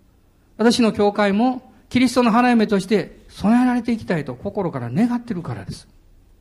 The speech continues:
実はこのバラムのことは、新約聖書には、えっと、三回出てくるんですよ。第二ペテロとユダ書と黙示録に出てくるんです。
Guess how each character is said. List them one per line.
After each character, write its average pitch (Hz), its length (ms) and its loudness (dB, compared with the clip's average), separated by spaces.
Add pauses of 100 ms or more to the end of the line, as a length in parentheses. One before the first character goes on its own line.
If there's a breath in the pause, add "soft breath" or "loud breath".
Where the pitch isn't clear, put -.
(580 soft breath)
実 339 200 0
は 233 120 4
こ 285 120 2
の 320 140 4
バ 330 120 4
ラ 427 100 0
ム 285 100 2
の 165 140 0
こ 156 100 -4
と 127 140 -8
は、 156 380 0 (200 soft breath)
新 - 240 -2
約 370 240 -4
聖 370 220 -4
書 202 120 -4
に 151 120 0
は、 156 440 0 (920)
え 135 60 -8
っ 120 40 -12
と、 151 120 -8
三 453 300 0
回 185 180 0
出 151 80 -6
て 165 100 -2
く 151 60 -6
る 147 60 -4
ん 127 40 -6
で 120 40 -12
す - 20 -16
よ。 117 80 -12
第 233 180 0
二 285 120 0
ペ 294 120 -4
テ 269 120 -4
ロ 165 100 -2
と 156 100 -6
ユ 156 120 -2
ダ 240 140 0
書 - 120 -8
と 147 80 -10
黙 151 240 -6
示 - 60 -10
録 180 140 -8
に 123 60 -6
出 120 80 -6
て 120 60 -10
く 117 80 -10
る 104 80 -14
ん - 40 -16
で - 60 -18
す。 - 140 -20